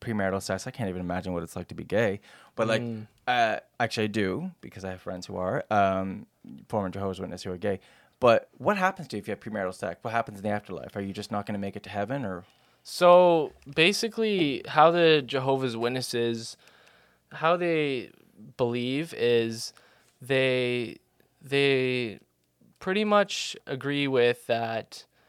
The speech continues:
Speaker 2: the least amount of sinning is the best, right? So they have different rules than typical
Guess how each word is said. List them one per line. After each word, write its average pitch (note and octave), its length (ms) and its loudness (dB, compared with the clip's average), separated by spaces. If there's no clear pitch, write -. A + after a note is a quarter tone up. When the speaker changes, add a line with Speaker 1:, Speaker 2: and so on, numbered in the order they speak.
Speaker 2:
the B2+ 160 2
least D#3+ 320 -2
amount C#3+ 300 6
of B2+ 80 -2
sinning B2 580 -4
is A2+ 280 -10
the A2 80 -16
best, - 440 -8
right? A2+ 300 -2
So A#2 460 2
they D#3+ 440 4
have D#3 440 4
different C#3 480 0
rules C#3+ 840 2
than A#2+ 680 0
typical B2 880 0